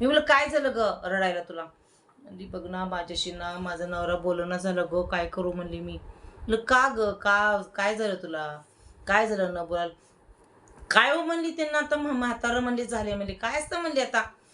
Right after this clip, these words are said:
घरामध्ये आपले पाहुणे असतात," म्हणली, "सुना असतात," म्हणली, "नातवंड असतात," म्हणली, "आणि ह्यांचं काय सवय जातच नाही," म्हणली, "अजून हे जेवण असल्यासारखंच करतात," म्हणली. "काय सांगावं तुम्हाला?" सांग.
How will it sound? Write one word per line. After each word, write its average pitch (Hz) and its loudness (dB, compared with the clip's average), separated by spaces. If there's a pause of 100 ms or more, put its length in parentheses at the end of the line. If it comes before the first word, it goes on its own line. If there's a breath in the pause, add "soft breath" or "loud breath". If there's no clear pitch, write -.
(280 soft breath)
घरामध्ये 180 -2
आपले 180 -4
पाहुणे 175 0
असतात," 175 -6
म्हणली, 165 -8
"सुना 185 -4
असतात," 185 -4
म्हणली, 165 -8 (460 loud breath)
"नातवंड 175 2
असतात," 160 0
म्हणली, 156 -6
"आणि 160 -6
ह्यांचं 170 -6
काय 190 2
सवय 190 2
जातच 202 0
नाही," 262 2
म्हणली, 185 -2 (420 soft breath)
"अजून 220 2
हे 254 2
जेवण 240 4
असल्यासारखंच 277 0
करतात," 269 0
म्हणली. 180 -10
"काय 269 -2
सांगावं 240 -2
तुम्हाला?" 165 -12
सांग. - -20